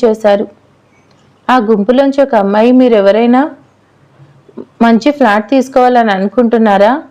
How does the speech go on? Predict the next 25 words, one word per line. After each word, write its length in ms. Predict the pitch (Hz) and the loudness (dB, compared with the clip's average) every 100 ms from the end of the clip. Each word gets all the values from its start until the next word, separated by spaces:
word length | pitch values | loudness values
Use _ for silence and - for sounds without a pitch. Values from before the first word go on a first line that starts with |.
| _ _ - | _ _ -2
అని 220 | 226 247 | 0 2
తన 220 | 254 240 | 0 0
ఫ్రెండ్స్ని 500 | 226 214 190 - 254 | 0 -2 -2 -2 0
అడిగింది. 500 | 233 208 214 208 - - _ _ _ _ _ _ _ | 0 0 0 -2 -4 -10 _ _ _ _ _ _ _
"తీసుకోవాలని 720 | 233 233 - 262 262 277 277 277 | -2 0 0 0 2 2 0 0
ఉంది, 260 | 233 233 | 0 0
కానీ 340 | 247 220 226 254 | 0 0 2 2
నేను 240 | 254 226 | 2 2
ఇంకా 240 | 208 214 | 0 0
ఎలాంటి 340 | 233 214 214 240 | 2 2 0 0
ప్లాన్స్ 420 | 240 233 233 - | 0 -2 -2 -2
చేసుకోలేదు," 720 | 190 196 - 226 214 208 202 - | -2 -2 -2 0 0 0 -2 -2
అని 340 | 208 214 269 - _ _ _ _ _ - | 0 0 -2 -6 _ _ _ _ _ -2
నీరసంగా 540 | 226 220 220 262 262 | 0 0 0 0 0
చెప్పింది 460 | 262 240 220 240 240 | 0 -2 -2 0 0
ఒక 140 | 226 | 0
అమ్మాయి. 320 | 196 196 202 214 _ _ _ _ _ _ _ _ | -2 -2 -4 -8 _ _ _ _ _ _ _ _
వాళ్ళ 200 | 226 247 | 0 0
మాటల్ని 480 | 254 226 190 233 254 | 2 0 0 0 0
బట్టి 380 | 247 226 220 247 | 2 0 0 0
వాళ్ళు 300 | 247 233 240 | 2 2 2
రూమ్మేట్స్ 520 | 214 202 214 240 240 | 0 0 0 0 0
అని 180 | 226 233 | 0 2
అర్థమైంది 580 | 220 190 208 233 226 220 | 0 0 0 2 2 0
భార్గవికి. 640 | 220 196 190 214 196 160 | 0 0 0 -2 -4 -8